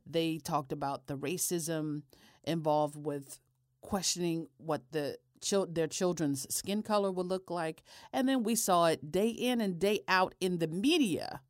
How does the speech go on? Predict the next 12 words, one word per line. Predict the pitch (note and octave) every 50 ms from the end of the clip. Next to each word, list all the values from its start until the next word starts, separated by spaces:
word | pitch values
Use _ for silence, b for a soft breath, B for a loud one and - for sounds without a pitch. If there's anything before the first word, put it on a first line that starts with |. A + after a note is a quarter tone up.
| _ -
where | F3+ G3+ G#3+ G3+ G3+
for | G3+ - F3
three | D#3 - - - A#3+ C4+ D#4 E4
years | D4+ B3+ A3 A#3 A#3+ A3 E3 C#3+ C#3 C3 C#3+ - - - _ - _ _ _ _ _ _ _ _ _ _ _ _ _ _ _ _ -
they | F#3+ F3 A3+ A3
were | G#3+ G3+ G3+
heavy-handed | G3 G#3+ G#3+ G3+ G3 G3 F#3+ G3 F#3+ F3 F3 F3 D#3+ D#3 D#3 D#3
with | D#3 D3 C#3+ D#3 D3+ D3+ D3+ D3
racist | D#3 G3 G3 G3 - - A2+ - - - - - - -
tropes | - A3 A#3 A#3+ A#3 - - -
and | F#2+ A#2 C#3
stereotypes, | - - - A3 A3 G#3 G3+ F#3+ F3+ F#3 - F#3 F3 E3+ E3+ D3+ - - - - -